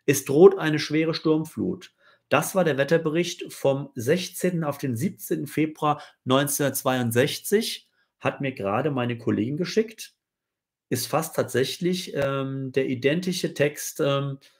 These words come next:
der jetzt genau sechzig Jahre her ist. Genau, in der Nacht von heute auf morgen gab's die schwere Sturmflut, äh, mit den vielen Toten, über dreihundertfünfzig, hat jemand geschrieben, in Hamburg, in Norddeutschland. Ähm, ja, also quasi ein Sturm zum sechzigsten Jahrestag.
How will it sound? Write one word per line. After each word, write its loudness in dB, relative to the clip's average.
der 4
jetzt -4
genau 2
sechzig 0
Jahre -2
her 0
ist. -6
Genau, 0
in -4
der 0
Nacht -2
von -2
heute 4
auf -2
morgen 2
gab's 4
die 0
schwere 4
Sturmflut, -2
äh, 0
mit -2
den -2
vielen 0
Toten, 2
über 2
dreihundertfünfzig, 0
hat -4
jemand 0
geschrieben, 0
in -2
Hamburg, 4
in 2
Norddeutschland. 2
Ähm, 2
ja, 2
also 2
quasi 0
ein -4
Sturm 2
zum 0
sechzigsten -2
Jahrestag. 0